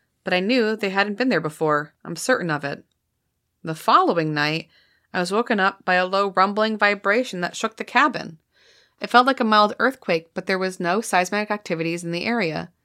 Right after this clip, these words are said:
The noise was so intense that I could feel it in my bones, and it filled me with a sense of dread that I couldn't shake. I got out of bed and went to the window, but I couldn't see anything outside.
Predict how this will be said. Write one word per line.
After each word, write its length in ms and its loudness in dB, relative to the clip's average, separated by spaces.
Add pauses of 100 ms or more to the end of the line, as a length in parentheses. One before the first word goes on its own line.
(480)
The 80 -8
noise 240 2
was 120 -4
so 160 2
intense 440 -2
that 100 2
I 40 0
could 160 -8
feel 240 0
it 80 0
in 80 -2
my 120 -2
bones, 560 -2 (300)
and 80 -6
it 60 -2
filled 240 -2
me 60 0
with 100 -2
a 60 -2
sense 300 -2
of 80 -10
dread 300 2
that 120 0
I 60 -2
couldn't 320 -10
shake. 460 -8 (500)
I 100 -4
got 140 4
out 120 8
of 140 -2
bed 260 4
and 160 -2
went 120 -2
to 60 -10
the 120 0
window, 580 0 (220)
but 100 -4
I 40 -2
couldn't 280 -6
see 180 -4
anything 360 -2
outside. 560 -4